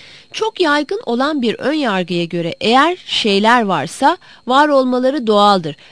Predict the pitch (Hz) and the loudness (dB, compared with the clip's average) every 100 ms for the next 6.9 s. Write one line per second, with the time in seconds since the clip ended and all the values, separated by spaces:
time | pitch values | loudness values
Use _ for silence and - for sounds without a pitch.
0 | - 196 208 262 320 269 226 220 - 254 | -4 -2 2 2 2 0 -2 -4 -4 -4
1 | 254 226 - 269 220 214 - 247 214 196 | -2 -2 -2 -4 -2 -2 -2 0 -2 -2
2 | 170 165 170 - 147 - _ - - - | -4 -4 -4 -6 -8 -10 _ -20 -20 -8
3 | 285 302 392 440 320 302 294 240 247 254 | -4 -2 -2 -4 -4 -4 -6 -6 -4 -6
4 | 262 _ - 208 - 302 311 226 196 175 | -6 _ -4 -4 -2 -2 0 0 -2 -2
5 | - 165 160 156 196 381 - - - - | -4 -4 -6 -4 -4 -4 -8 -20 -20 -10
6 | 262 - 392 330 277 247 247 233 | -6 -6 -6 -2 0 4 4 4